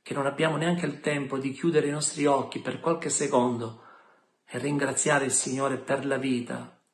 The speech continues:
per il respiro che ci dà ogni giorno, ogni momento? Io ricordo da bambino si cantava spesso in chiesa un canto che diceva: "Il bel giglio della valle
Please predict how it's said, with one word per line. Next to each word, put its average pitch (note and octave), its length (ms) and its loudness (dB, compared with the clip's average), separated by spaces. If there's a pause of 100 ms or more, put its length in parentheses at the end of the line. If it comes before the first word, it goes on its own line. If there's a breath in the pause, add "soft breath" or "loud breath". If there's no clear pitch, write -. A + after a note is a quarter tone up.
(380)
per D3 160 -2
il D3 120 0
respiro D3 580 0
che C#3 180 -2
ci - 140 -4
dà C#3 160 6
ogni C3 260 0
giorno, A#2 600 0 (280 loud breath)
ogni D3+ 300 6
momento? A#2+ 640 -2 (420 loud breath)
Io F#3 100 10
ricordo F3 360 10
da D3+ 120 8
bambino D3 500 6
si D3 120 -2
cantava C3+ 380 2
spesso D#3 460 2
in C3 100 0
chiesa D3+ 720 4 (760)
un C#3 260 6
canto F3+ 680 4 (360 loud breath)
che C#3+ 140 0
diceva: D#3 720 6 (260 loud breath)
"Il G3 300 10
bel E3 320 6
giglio G#3 840 6
della D#3+ 460 6
valle A#2+ 800 2